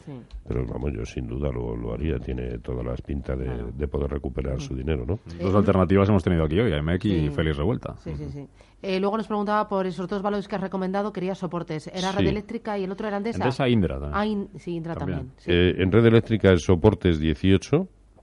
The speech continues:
Speaker 2: Sé que queda algo alejado, pero es realmente el que nos, el que nos dice el, el gráfico. En Endesa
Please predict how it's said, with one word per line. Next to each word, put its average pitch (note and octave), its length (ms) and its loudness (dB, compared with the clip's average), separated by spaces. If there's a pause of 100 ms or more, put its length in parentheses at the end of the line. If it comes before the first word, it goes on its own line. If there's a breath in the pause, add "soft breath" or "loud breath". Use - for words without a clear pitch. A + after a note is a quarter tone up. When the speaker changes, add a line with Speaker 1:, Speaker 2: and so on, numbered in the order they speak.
(600 soft breath)
Speaker 2:
Sé - 180 -2
que F#2 160 0
queda F2+ 260 4
algo E2 220 6
alejado, D#2 380 0
pero C2 220 -4
es - 360 -10
realmente C#2 480 -4
el A#1+ 80 -8
que A#1+ 80 -8
nos, A#1 460 -10
el - 120 -10
que B1+ 120 -8
nos A#1+ 200 -8
dice C2 260 -6
el, A#1+ 360 -6
el C#2+ 140 -4
gráfico. F2 480 -2 (1300 soft breath)
En E2 340 6
Endesa E2+ 800 6